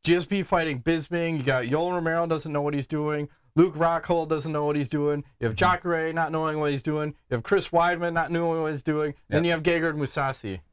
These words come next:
Speaker 1: He knows what he wants, but when is he gonna get his title shot?
Speaker 2: Uh,
Speaker 1: Nobody knows.
Speaker 2: no, I think he doesn't get it now. <laughs> Still.
Speaker 1: <laughs> I know.
Speaker 2: <laughs>
Speaker 1: Well, it's just,
Speaker 2: Unfortunately,
Speaker 1: it's
Speaker 2: yeah.
Speaker 1: like odd man out. He's almost like the Damian Maia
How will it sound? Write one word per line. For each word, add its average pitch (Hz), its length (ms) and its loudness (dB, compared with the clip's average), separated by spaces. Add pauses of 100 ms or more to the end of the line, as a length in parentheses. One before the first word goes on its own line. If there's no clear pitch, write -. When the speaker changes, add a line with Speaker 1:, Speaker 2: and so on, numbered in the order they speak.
(440)
Speaker 1:
He 131 80 -2
knows 170 240 2
what 123 140 0
he 165 100 -2
wants, 143 380 -2
but 135 180 -2
when 175 220 -2
is 165 80 -4
he 226 120 -4
gonna 196 200 0
get 151 120 2
his 117 140 -2
title 117 280 -2
shot? 98 400 -4
Speaker 2:
Uh, 139 300 2
Speaker 1:
Nobody 160 240 2
knows. 90 320 -4 (120)
Speaker 2:
no, 127 320 0 (340)
I 147 120 0
think - 520 -4 (380)
he 117 80 -8
doesn't 104 240 -4
get 95 160 -4
it 92 60 -10
now. 92 240 -10 (240)
<laughs> - 240 -20
Still. 135 400 0
Speaker 1:
<laughs> - 60 -2
I - 200 6
know. 175 140 2
Speaker 2:
<laughs> 254 300 2 (720)
Speaker 1:
Well, 165 180 4
it's 123 120 2
just, 117 140 0
Speaker 2:
Unfortunately, 107 240 -2 (260)
Speaker 1:
it's 165 180 -2
Speaker 2:
yeah. 185 40 0
Speaker 1:
like 165 160 0
odd 170 200 4
man 175 200 0
out. 208 200 0
He's 156 300 -2
almost 180 400 -2
like 160 220 -2
the 147 100 2
Damian 151 460 -2
Maia 151 680 -2